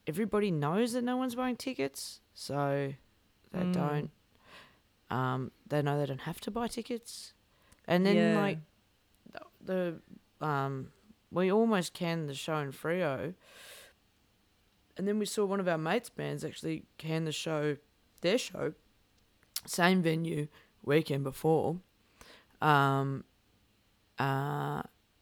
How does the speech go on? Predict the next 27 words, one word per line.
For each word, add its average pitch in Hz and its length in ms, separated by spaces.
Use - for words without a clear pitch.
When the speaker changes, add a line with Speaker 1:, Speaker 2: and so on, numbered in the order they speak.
Speaker 1:
and 170 200
I 180 180
feel 226 280
like, 220 220
it, - 160
f-, - 380
particularly 190 520
in 147 120
that 190 280
market, 127 580
it's - 300
a 143 120
self-fulfilling 143 760
prophecy, 185 480
you 90 160
know? 147 240
Maybe 165 320
people 165 260
aren't 151 160
buying 147 220
tickets 151 380
because 139 260
people 143 260
actually 143 280
just - 220
aren't - 160
coming. - 440